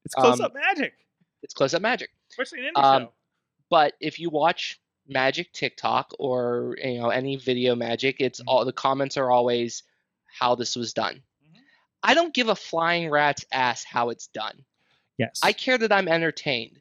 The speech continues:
Speaker 1: Yes.
Speaker 2: You magically make a card appear from my hand to your breast pocket.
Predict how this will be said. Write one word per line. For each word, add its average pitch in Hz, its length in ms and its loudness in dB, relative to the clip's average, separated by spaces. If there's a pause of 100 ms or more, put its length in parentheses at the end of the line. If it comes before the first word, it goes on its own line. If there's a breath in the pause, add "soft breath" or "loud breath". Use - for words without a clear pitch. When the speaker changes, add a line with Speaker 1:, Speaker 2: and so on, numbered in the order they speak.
(180 loud breath)
Speaker 1:
Yes. 143 220 -2
Speaker 2:
You 240 440 2
magically 247 680 -2
make 202 240 -2
a 185 80 -2
card 151 480 2
appear 135 420 -2
from 131 380 0
my 147 240 2
hand 170 480 -4
to - 140 -8
your 143 180 0
breast 147 380 0
pocket. 151 520 0